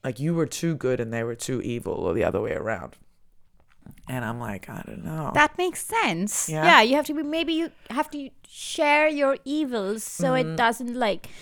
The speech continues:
Speaker 1: So it doesn't become
Speaker 2: contr-
Speaker 1: this
Speaker 2: big evil.
Speaker 1: big evil, yeah.
Speaker 2: Yeah.
Speaker 1: So, like, with my ex-husband, like, I think I've got a bit of evil in me, but he really enjoyed the evil. Like, he was, yeah. And I think,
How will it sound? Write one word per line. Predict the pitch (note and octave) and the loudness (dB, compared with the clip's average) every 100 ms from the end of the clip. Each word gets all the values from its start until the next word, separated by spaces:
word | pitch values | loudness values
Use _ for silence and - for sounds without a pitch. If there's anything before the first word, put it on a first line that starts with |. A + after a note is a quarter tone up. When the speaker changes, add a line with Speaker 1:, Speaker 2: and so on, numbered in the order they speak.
| - - - - - - | -16 -18 -18 -18 -18 0
Speaker 1:
So | - F3+ | 8 8
it | |
doesn't | F3+ F3+ D#3 | 10 6 6
become | - F#3 F3 | 8 10 10
Speaker 2:
contr- | F3 | 10
Speaker 1:
this | E3 - - - - G#3 G3+ | 6 4 -2 -6 -10 -6 2
Speaker 2:
big | C#4 E4+ C4 | 4 6 6
evil. | C#4+ G#3 E3+ E3 - | 6 6 2 0 4
Speaker 1:
big | A#3 C4 | 6 8
evil, | B3 F3+ D#3 C3 | 10 10 10 6
yeah. | C#3+ D#3+ C3+ | 8 10 10
Speaker 2:
Yeah. | E4 A#3+ G#3 | 10 6 2
Speaker 1:
So, | - G3+ | 4 8
like, | F#3 F#3 | 8 8
with | G3 | 4
my | F3+ E3 D#3 - | 4 2 4 2
ex-husband, | D3+ - D3+ D3+ C#3 C3 B2 C3+ - | 0 0 -2 0 -4 -6 -6 -10 -2
like, | G3+ - | -2 2
I | - | 0
think | C#4+ F#4+ | 0 -2
I've | C#4 | -2
got | G#3+ G#3+ | 2 2
a | |
bit | E3 D3+ | 4 4
of | C#3+ | 2
evil | C3 C#3+ C#3+ | 0 -2 -2
in | C3 | -2
me, | B2+ | -2
but | B2 | -2
he | C3+ F#3+ | -2 -2
really | D3 D#3 D#3 C#3 B2+ | 0 2 2 2 0
enjoyed | B2 A#2+ G#2+ G#2+ | -2 -2 -2 -2
the | - | -4
evil. | A2 G2+ | -6 -6
Like, | A2 G#2+ | -6 -6
he | - C#3+ | -4 -4
was, | C#3 B2+ A#2 - - - - - - | -2 -2 -4 -12 -12 -14 -14 -18 -12
yeah. | C#3 D3 B2+ G2+ - | 0 4 4 0 -6
And | C#3 C#3 | -6 -4
I | |
think, | C3+ D3 C#3 - | -4 -6 -6 -10